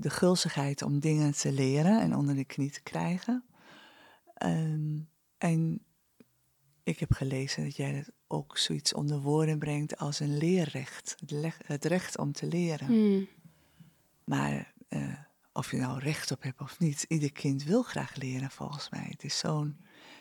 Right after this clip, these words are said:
Speaker 1: exploratiedrang.
Speaker 2: Ja.
Speaker 1: En dat, eh,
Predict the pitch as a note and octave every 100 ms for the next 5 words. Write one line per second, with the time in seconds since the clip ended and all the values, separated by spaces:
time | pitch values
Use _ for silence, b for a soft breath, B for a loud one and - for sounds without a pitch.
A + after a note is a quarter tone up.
0 | b - - - C#3+ C#3 D3+ G3+ - B2+
1 | A#2+ C3+ C3 C3+ C3 - _ _ _ _
2 | - G#3 G3 - b b b b _ -
3 | D3 C#3+ C#3+ C#3+ - - - D3 -